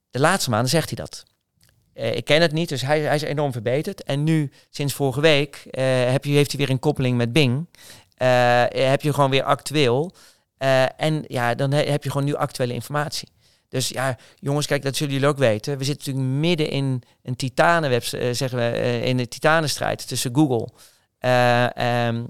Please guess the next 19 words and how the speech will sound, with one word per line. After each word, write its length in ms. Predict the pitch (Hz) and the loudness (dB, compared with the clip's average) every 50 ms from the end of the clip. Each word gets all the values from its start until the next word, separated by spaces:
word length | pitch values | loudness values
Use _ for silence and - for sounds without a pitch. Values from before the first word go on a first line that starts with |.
| - - - | -12 -14 -10
eh, 100 | - 123 | -8 -4
Microsoft. 800 | 120 131 147 165 165 - 143 127 - - - - - - - - _ - - - - - _ _ _ | 0 2 2 2 2 0 -4 -6 -6 -6 -8 -8 -10 -12 -14 -14 _ -20 -20 -20 -20 -20 _ _ _
Eh, 320 | - - 120 120 120 117 127 | -6 -4 -2 0 0 0 -2
en 120 | 139 135 | -2 0
Amazon 360 | 143 156 151 143 123 143 139 | 0 0 0 0 -2 -2 -2
wil 100 | 131 127 | 0 0
ook 120 | 139 156 160 | 0 2 4
daar 200 | 170 151 139 127 | 4 4 2 2
nog 120 | 123 127 | -2 -6
een 60 | 117 - | -4 -4
graantje 320 | - 120 120 120 - 127 | -4 -4 -4 -6 -6 -6
meepikken. 500 | 120 110 107 - - - - - 160 160 | -6 -6 -6 -8 -10 -14 -10 -10 -8 -6
Dus 260 | 147 135 120 - - _ _ _ _ _ _ _ | -6 -6 -6 -8 -12 _ _ _ _ _ _ _
ja, 300 | - - 78 78 - - _ _ _ _ _ _ _ _ _ _ _ _ _ _ _ _ _ | -10 -8 -8 -8 -8 -10 _ _ _ _ _ _ _ _ _ _ _ _ _ _ _ _ _
daar 140 | - 135 143 | -4 -2 0
zitten 200 | 131 156 135 131 | 0 -2 -2 0
we 60 | 147 | 0
nu 60 | 147 | 0
middenin. 420 | 139 139 135 117 113 110 101 110 | 0 0 0 -2 -4 -8 -10 -14